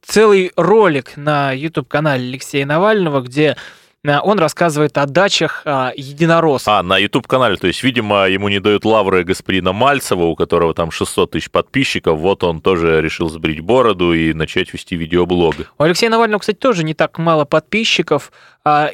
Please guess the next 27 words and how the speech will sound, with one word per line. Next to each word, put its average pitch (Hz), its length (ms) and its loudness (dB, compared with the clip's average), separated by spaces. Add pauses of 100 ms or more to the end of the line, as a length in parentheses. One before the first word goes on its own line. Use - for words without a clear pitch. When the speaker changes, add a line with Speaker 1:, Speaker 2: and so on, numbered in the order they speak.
(140)
Speaker 1:
и 180 320 2
у 190 80 2
него 233 280 4
очень 226 280 0
хорошая 185 340 0
позиция. 139 720 -4
Если, 175 460 0 (260)
если 220 600 2
под 190 200 0
моим 180 260 2
видео 156 380 2
стоят 147 640 0
дизлайки, 143 880 0 (240)
это 226 260 2
не 220 160 2
я 196 260 4
плохой, 135 600 -2
это 196 260 2
ольгинские 208 720 2
тролли 190 400 2
набежали 151 720 2
и 190 240 0
накликали 180 680 0
мне 143 240 -4
здесь 139 420 -2
пальцы 156 440 0
вниз, 147 440 -2